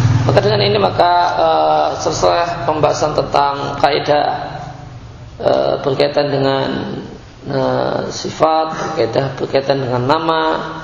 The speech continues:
dan kaidah berkaitan dengan memahami dalil nususul, eh, nususul sifat. Kemudian kita masuk pada bab yang keempat, subhat dan jawabannya.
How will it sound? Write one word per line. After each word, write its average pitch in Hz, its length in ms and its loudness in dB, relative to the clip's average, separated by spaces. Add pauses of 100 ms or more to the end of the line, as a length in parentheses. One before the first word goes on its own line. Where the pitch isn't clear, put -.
(520)
dan - 160 -6
kaidah 139 720 0
berkaitan 135 400 0
dengan 127 240 2
memahami 131 800 2
dalil 135 400 4
nususul, 120 720 0 (840)
eh, 120 1040 0
nususul 143 400 0
sifat. - 360 2 (1400)
Kemudian 220 320 2
kita 214 80 4
masuk 202 320 0
pada 185 160 0
bab 180 240 -2
yang 165 160 0
keempat, 165 600 0 (1000)
subhat 147 640 2 (380)
dan 139 240 0
jawabannya. 135 600 0